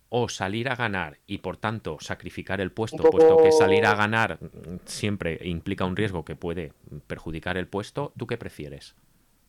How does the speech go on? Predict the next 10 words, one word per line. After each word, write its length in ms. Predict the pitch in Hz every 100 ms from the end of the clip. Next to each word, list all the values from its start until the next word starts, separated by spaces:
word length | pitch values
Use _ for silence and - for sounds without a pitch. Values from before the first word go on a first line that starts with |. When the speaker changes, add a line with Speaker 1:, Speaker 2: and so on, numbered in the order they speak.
| _ _ _ _ _ _ _ _ _ _ _ _ _ _
Speaker 2:
¿Cómo, 180 | 180 175
cómo? 260 | 185 247 - - _ _ -
Speaker 1:
Entre 260 | 117 110
el 100 | 117
puesto, 520 | - 147 - - 76 - -
entre 300 | 92 90 90
asegurar 440 | 85 101 92 120 147
un 100 | 120
puesto 580 | 85 78 - 87 73 _ _ - - _ _ _
o 320 | 131 117 78